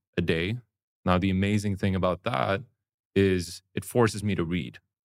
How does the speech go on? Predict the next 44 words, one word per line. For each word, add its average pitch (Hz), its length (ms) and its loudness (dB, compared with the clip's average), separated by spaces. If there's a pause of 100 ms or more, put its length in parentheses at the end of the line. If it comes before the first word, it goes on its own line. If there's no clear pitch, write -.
right? 87 140 -2
Like, 92 120 0
there's 92 180 2
no 95 340 2
excuses. - 760 -4 (380)
Even 113 200 4
if 117 80 2
I'm 113 120 2
tired, 95 540 2
even 95 180 -2
if 104 80 0
it's 113 140 -6
late 107 160 2
at 95 80 0
night, 90 480 0
even 95 260 0
if 98 120 -2
I've 98 100 0
gone 104 180 2
out 104 160 0
for 110 120 0
a 101 40 4
big 95 220 0
dinner 95 460 2
and 87 280 -4
whatever 104 320 4
else 101 200 0
it 98 80 -8
may 90 100 -2
be, 87 380 -4 (560)
I 92 60 0
have 90 180 0
to 90 100 0
read 85 140 0
those - 160 -6
ten - 160 -8
pages. - 420 -8 (300)
So 90 160 -2
I 87 40 -2
managed 92 300 -4
to 92 80 -8
slot 87 300 -2
that - 160 -6
in 90 260 -8